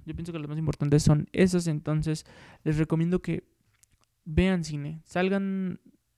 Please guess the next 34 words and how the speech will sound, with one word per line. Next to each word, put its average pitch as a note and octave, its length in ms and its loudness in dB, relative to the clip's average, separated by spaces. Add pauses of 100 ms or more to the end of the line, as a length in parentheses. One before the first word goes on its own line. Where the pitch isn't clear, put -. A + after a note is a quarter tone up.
(100)
salgan F3+ 320 -2
todos F3 200 0
de E3 80 2
esa D#3+ 120 4
burbuja D#3 340 0
que D3+ 100 -8
tenemos D3 440 0
de, C#3+ 260 -2
de D#3+ 120 -4
pensar C#3+ 400 0
de D3 120 -6
que - 120 -10
el D3 120 -6
cine D3 260 0
tiene C#3+ 160 -4
que - 80 -8
ser D3 100 -4
solamente D3 320 0
mexicano D3+ 440 0
y D#3 40 4
solamente D3 340 2
palomero D3 400 4
y D#3+ 60 6
solamente D3 360 4
taquillero, D3+ 480 2
solamente D3 420 0
Avengers, D#3+ 460 2
solamente D3+ 360 2
películas D3 480 2
de C#3+ 60 -14
ese D3+ 80 -10
estilo D3+ 260 -12
de D3+ 100 -8
superhéroes. D#3 520 -10